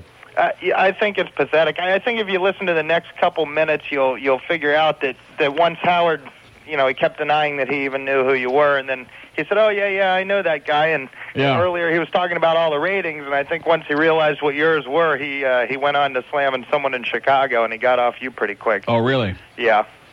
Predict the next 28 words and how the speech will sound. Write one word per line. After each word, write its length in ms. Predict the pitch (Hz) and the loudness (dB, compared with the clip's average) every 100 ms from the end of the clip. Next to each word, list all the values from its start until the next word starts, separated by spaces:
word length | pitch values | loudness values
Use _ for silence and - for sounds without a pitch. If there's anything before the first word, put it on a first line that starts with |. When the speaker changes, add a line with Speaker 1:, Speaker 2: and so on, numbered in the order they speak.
| - - - - - - - | -20 -20 -20 -20 -20 -20 -2
Speaker 1:
But, 240 | 156 147 175 | 2 2 2
yeah, 160 | 180 | 2
he 100 | 165 | 2
did 180 | 170 190 | -2 -2
go, 220 | 175 170 170 | 0 0 0
he 180 | 139 | -4
did 220 | 156 180 - | -4 -4 -2
say 140 | 170 156 | -2 0
that 180 | 143 | -2
you 120 | 139 147 | -2 0
were 160 | 139 | 2
enticing 540 | 135 127 147 135 135 127 | 0 0 0 -2 -4 0
little 160 | 123 | 0
boys 340 | 117 123 120 117 | 2 0 0 0
in 220 | 113 110 | -2 0
and 120 | 110 | 0
that 120 | 107 | 0
whole 180 | 107 110 | 2 0
thing. 260 | - 107 110 | 0 -4 -2
Speaker 2:
Isn't 300 | 147 143 143 | -2 0 -2
that 180 | 131 127 | -2 -2
sweet? 340 | - 135 110 107 - 143 | -2 -2 -2 -6 -16 -10
Speaker 1:
Pathetic. 580 | - 131 135 120 110 - | -4 0 2 2 0 -4
Speaker 2:
Not 160 | 117 123 | -2 0
into 160 | 131 123 | 0 0
little 180 | 120 | -2
boys, 320 | 117 113 113 98 | 0 0 0 0
Howard. 320 | 98 92 | 0 2